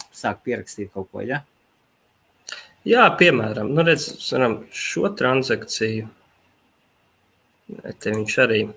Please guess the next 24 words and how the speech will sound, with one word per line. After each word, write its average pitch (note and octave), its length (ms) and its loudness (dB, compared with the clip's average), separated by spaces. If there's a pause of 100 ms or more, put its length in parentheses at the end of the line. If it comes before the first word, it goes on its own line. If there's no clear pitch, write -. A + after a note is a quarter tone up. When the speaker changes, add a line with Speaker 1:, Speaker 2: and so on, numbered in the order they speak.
(1500)
Speaker 2:
Zini, C#3+ 240 -2
ko B3+ 100 6
mēs - 160 4
varam B2+ 220 4
intereses D3 420 0
pēc? B2 380 2
Var, A2 180 -2
es, - 240 -4
es - 180 -6
tagad, A2+ 460 -2
es - 160 -6
tagad B2+ 260 0
no A#2 140 0
galvas B2+ 400 2
neatceros. G#2+ 800 0 (3500)
Mēs - 220 -6
varam C3 240 4
atrast E3 400 0
kādas G#2 260 -2
lielās C3+ 400 6
biržas, C#3 540 0 (140)
eh, G2 200 -2
kaut F#2+ 240 -8
kādu G#2+ 520 -6